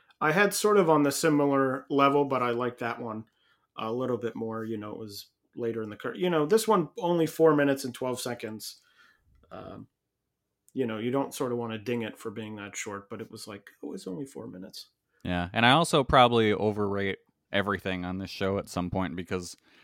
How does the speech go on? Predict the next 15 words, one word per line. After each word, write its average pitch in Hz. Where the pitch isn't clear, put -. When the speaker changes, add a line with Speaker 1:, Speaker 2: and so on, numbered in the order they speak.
Speaker 2:
this 120
is 135
the 123
first -
show 104
I 98
watched 101
with 98
my 90
brand 92
new 90
internet, 110
so 92
everything 92
just 87